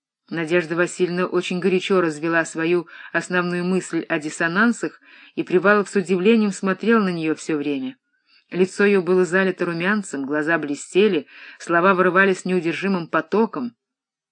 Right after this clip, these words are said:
«Скажите, пожалуйста, Надежда Васильевна», только одно спрашивал Привалов. «Когда и как вы успели передумать столько?»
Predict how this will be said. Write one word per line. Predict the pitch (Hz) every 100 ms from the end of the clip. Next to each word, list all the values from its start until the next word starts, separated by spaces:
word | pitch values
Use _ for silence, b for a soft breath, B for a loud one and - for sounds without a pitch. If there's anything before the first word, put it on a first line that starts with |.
| _ _ _ _ _ _ _ _
«Скажите, | - - 165 202 226
пожалуйста, | - 226 208 156 - 165
Надежда | 175 165 127 127
Васильевна», | 131 - 117 113 123 - _ _ _ _ _ _
только | - 190 - 202
одно | - 185 160 170 160 139
спрашивал | - 147 135 - 127
Привалов. | 120 139 123 98 92 - _ _ _ _ _ _ _ _ _
«Когда | - 190 151 143 214 226
и | - 202 180
как | - 208 240 -
вы | 175 196
успели | - - - 226 220
передумать | 202 202 214 180 247 151 -
столько?» | - 123 110 - 131